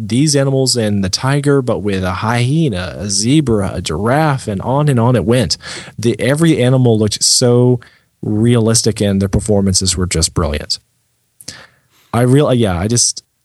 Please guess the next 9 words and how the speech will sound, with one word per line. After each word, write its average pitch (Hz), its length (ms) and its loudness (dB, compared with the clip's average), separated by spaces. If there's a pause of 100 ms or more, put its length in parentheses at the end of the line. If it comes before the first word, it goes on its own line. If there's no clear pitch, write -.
I 127 120 0
thought 139 200 0
the 127 80 0
special 120 400 0
effects 117 320 -2
work 110 240 -2
here 113 280 0
rivals 101 560 -2
Avatar. - 640 -6